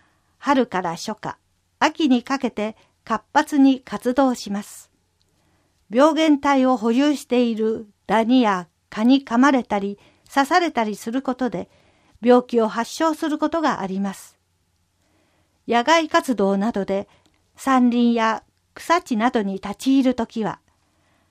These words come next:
長袖、長ズボンを着用し、虫除け剤を使用しましょう。問い合わせ先、保健予防課。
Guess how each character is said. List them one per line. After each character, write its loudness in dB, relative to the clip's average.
長 -2
袖、 -2
長 0
ズ -4
ボ 4
ン 0
を -4
着 -8
用 -2
し、 -14
虫 0
除 4
け 2
剤 -2
を -2
使 -4
用 6
し -6
ま 0
し -4
ょ 0
う。 -12
問 2
い 2
合 4
わ 0
せ -10
先、 -12
保 -2
健 0
予 2
防 -4
課。 -14